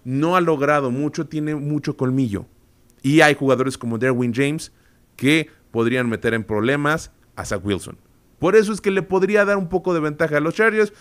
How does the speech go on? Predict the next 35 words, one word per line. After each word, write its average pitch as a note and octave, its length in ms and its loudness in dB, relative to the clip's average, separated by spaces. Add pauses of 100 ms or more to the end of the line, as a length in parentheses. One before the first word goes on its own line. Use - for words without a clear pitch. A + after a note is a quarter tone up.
(140)
Esto F#3+ 240 2
sí G3 160 6
fue G3 180 2
un F#3 100 2
volado, E3+ 360 4
la D3 80 6
verdad, C#3+ 180 4
el D#3+ 80 4
que D3+ 100 -4
me B2 60 -2
aventé. D#3 420 0 (300)
Y A2 200 -2
pues G2+ 260 -8 (600)
me B2 240 -4
fui F3 200 0
con C3+ 180 -4
la A#2 100 -6
suerte B2+ 320 -4
del A2+ 140 -4
volado. G#2+ 440 -2 (280)
Esperemos F3 540 2
que F3 80 2
esto E3 160 -2
no E3 80 -2
me D#3+ 180 2
pase D3 300 0
factura D3+ 340 0
en D#3 80 0
las C#3 100 0
proyecciones D#3 600 -4
de, D3+ 100 -4
de C#3 220 -4
todas F3+ 180 -2
las F3+ 120 -2
semanas. C#4+ 440 -2